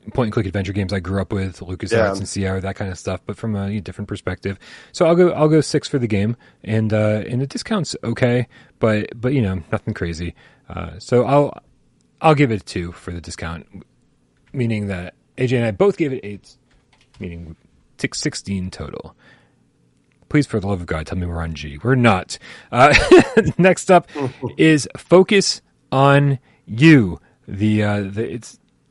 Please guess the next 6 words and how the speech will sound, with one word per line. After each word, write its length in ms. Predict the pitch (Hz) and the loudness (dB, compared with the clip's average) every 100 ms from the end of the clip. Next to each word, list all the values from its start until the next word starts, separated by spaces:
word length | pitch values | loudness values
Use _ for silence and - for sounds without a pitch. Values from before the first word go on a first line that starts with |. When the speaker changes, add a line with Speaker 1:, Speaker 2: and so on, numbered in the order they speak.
| _ _ _ _ _ _ - - - - 110 | _ _ _ _ _ _ -20 -20 -20 -14 -4
Speaker 2:
From 160 | 185 185 | 0 2
the 140 | 180 | 4
developers 760 | 175 156 202 220 180 151 143 | 2 4 6 6 4 2 2
of 180 | 147 160 | 2 2
the 200 | 165 165 | 2 2
upcoming, 1080 | 190 185 - - 214 175 175 165 156 143 | 0 0 -2 -2 2 4 4 2 0 -4